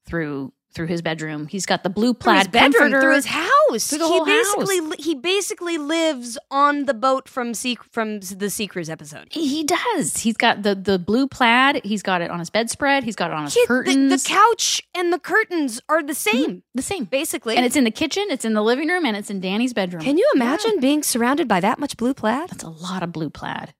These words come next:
Speaker 1: It's a lot.
Speaker 2: And you love plaid.
Speaker 1: And I love
Speaker 2: That's,
Speaker 1: plaid. I
Speaker 2: you
Speaker 1: do.
Speaker 2: love plaid.
Speaker 1: I
Speaker 2: Like,
Speaker 1: do.
Speaker 2: that is
Speaker 1: Even I don't have that many plaid curtains in my house.
Speaker 2: How many
Speaker 1: And
Speaker 2: plaid curtains do you have in your house?
Speaker 1: Um,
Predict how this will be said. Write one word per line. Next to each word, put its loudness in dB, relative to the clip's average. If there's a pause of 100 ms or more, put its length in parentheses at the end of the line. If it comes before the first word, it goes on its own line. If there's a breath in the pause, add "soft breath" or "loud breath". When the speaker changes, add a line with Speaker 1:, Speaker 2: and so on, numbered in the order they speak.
(140)
Speaker 1:
It's -12
a -10
lot. -8
Speaker 2:
And 0
you 6
love 4
plaid. -2 (220)
Speaker 1:
And 4
I 6
love 2
Speaker 2:
That's, 2
Speaker 1:
plaid. -20 (180)
I -2
Speaker 2:
you 4
Speaker 1:
do. 4
Speaker 2:
love 0
plaid. 0
Speaker 1:
I 0
Speaker 2:
Like, -2
Speaker 1:
do. 2
Speaker 2:
that 4
is -6
Speaker 1:
Even 2
I 6
don't 0
have -2
that 0
many -4
plaid -6
curtains -6
in -6
my -6
house. -14 (960 loud breath)
Speaker 2:
How 6
many 8
Speaker 1:
And 6
Speaker 2:
plaid 0
curtains 0
do 0
you 2
have -8
in -18
your -20
house? -18
Speaker 1:
Um, -4